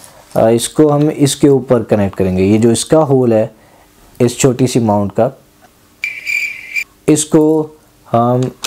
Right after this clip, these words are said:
इसके ऊपर connect करेंगे कुछ ऐसे। चलो, अब ये इसके ऊपर हो गया connect। Guys, इसका भी यहाँ पर lock है,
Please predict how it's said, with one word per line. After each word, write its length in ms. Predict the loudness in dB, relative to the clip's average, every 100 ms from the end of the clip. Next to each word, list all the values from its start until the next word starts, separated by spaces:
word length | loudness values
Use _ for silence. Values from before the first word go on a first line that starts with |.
| -6
इसके 260 | -4 0 0
ऊपर 220 | 0 0
connect 360 | -2 -2 -4 -2
करेंगे 260 | -4 -4 -4 -6 -6 -8 -10 -10 -10 -10 -10 -12 -14 -16 -18 -20 _ _ _ -16 -16 -14 -14 -14 -14 -6
कुछ 200 | -2 -2
ऐसे। 320 | -2 -4 -8 -10 -20 _ _ _ _ _ _ _ _
चलो, 220 | -2 -2 -2 -8 -12 -12 -14 -20 -8
अब 200 | -4 -2
ये 500 | 0 2 2 2 0 -2
इसके 260 | -6 -6 -4
ऊपर 200 | -2 -2
हो 140 | 0
गया 140 | 0 -2
connect। 440 | -2 -4 -4 -8 -16 -20 -20 -20 -16 -18 _ -2
Guys, 280 | 0 0 0
इसका 280 | -2 0
भी 140 | 2 2
यहाँ 260 | 0 -2 -2
पर 100 | 0
lock 360 | 2 2 2
है, 260 | -2 -6